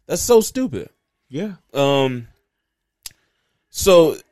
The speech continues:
Speaker 1: that brings a lot of validity to what he was saying in the interview. And I, I feel like this just opened the whole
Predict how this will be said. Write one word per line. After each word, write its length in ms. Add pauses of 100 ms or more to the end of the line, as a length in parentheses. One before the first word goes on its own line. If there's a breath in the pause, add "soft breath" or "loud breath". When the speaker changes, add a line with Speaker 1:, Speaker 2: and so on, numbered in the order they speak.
(460)
Speaker 1:
that 240
brings 240
a 40
lot 200
of 120
validity 600
to 180
what 220
he 100
was 160
saying 400
in 120
the 60
interview. 520 (440)
And 200
I, 180
I 80
feel 220
like 360
this 260
just 220
opened 340
the 100
whole 580